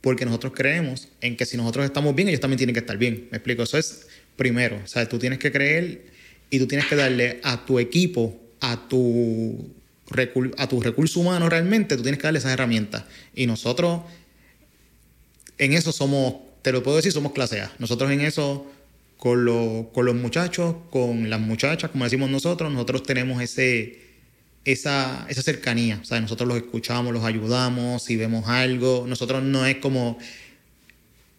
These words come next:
te digo, la cultura, la cultura es una, es una buena cultura la que tenemos en la oficina. Nosotros, nosotros tres como founders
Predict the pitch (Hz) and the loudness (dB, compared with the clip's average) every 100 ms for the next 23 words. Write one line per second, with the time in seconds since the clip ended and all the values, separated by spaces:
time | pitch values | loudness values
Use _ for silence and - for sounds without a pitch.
0 | _ _ - 139 151 139 123 127 - 151 | _ _ 0 2 4 2 2 0 0 0
1 | 165 170 170 156 - - _ - 131 139 | 2 0 -2 -4 -10 -20 _ -2 0 2
2 | 135 160 170 160 160 151 170 156 180 160 | 2 2 2 2 2 2 4 4 4 4
3 | 156 147 127 123 113 113 113 113 117 123 | 2 0 -2 -2 -2 -2 0 0 0 -2
4 | 117 113 113 120 139 170 170 - - - | -2 -2 0 0 0 0 -2 -8 -18 -20
5 | _ _ _ _ _ _ _ 143 139 147 | _ _ _ _ _ _ _ 0 0 2
6 | 180 - 143 - 135 127 120 151 175 151 | 0 2 0 2 0 0 0 -2 0 2
7 | 127 - | 0 -2